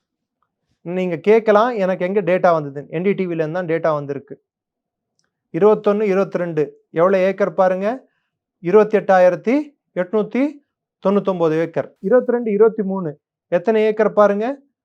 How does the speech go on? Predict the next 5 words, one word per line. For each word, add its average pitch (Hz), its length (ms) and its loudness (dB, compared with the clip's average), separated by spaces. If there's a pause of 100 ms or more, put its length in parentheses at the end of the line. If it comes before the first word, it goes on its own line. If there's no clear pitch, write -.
(180)
பதினாறாயிரத்தி 214 1000 4
ஐநூத்தி 226 560 0 (540)
தொண்ணூத்தொன்பது 202 500 2
ஏக்கர். 151 500 -2
இது 247 360 -2